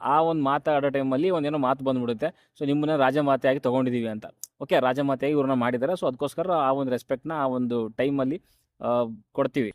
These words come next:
ಎಲ್ಲ ಟೈಮಲ್ಲೂ ಕೂಡ ಒಂದ್ ರೀತಿನಲ್ಲಿ ಇನ್ನೂ ದೊ-, ಜಾಸ್ತಿ ನಿರೀಕ್ಷೆ ಮಾಡಿದ್ರೆ ಏನು ಮಾಡೋಕ್ಕಾಗಲ್ಲ. ಕೆಲವು ಟೈಮಲ್ಲಿ ಮಾತುಗಳು ಆ ಕಡೆ ಈ ಕಡೆ ಹೋಗುತ್ತೆ. ಎಲ್ರೂ ಕೂಡ ಇಲ್ಲೇನ್ ಯಾರು,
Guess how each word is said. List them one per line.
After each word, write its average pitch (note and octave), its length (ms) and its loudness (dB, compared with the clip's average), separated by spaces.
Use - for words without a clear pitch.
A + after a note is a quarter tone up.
ಎಲ್ಲ D3+ 200 12
ಟೈಮಲ್ಲೂ G#3+ 380 10
ಕೂಡ G#3 220 8
ಒಂದ್ G3+ 280 8
ರೀತಿನಲ್ಲಿ F3+ 420 2
ಇನ್ನೂ D#3+ 340 4
ದೊ-, C#3 440 2
ಜಾಸ್ತಿ C#3+ 520 2
ನಿರೀಕ್ಷೆ E3 340 4
ಮಾಡಿದ್ರೆ C3 360 2
ಏನು C3+ 360 0
ಮಾಡೋಕ್ಕಾಗಲ್ಲ. D#3 540 6
ಕೆಲವು C#3 220 0
ಟೈಮಲ್ಲಿ D3+ 300 0
ಮಾತುಗಳು C#3+ 340 2
ಆ C3 100 2
ಕಡೆ C#3 160 -2
ಈ - 20 2
ಕಡೆ C#3 160 -2
ಹೋಗುತ್ತೆ. B2+ 440 2
ಎಲ್ರೂ B2 260 0
ಕೂಡ C#3+ 140 0
ಇಲ್ಲೇನ್ C3+ 280 2
ಯಾರು, B2+ 280 0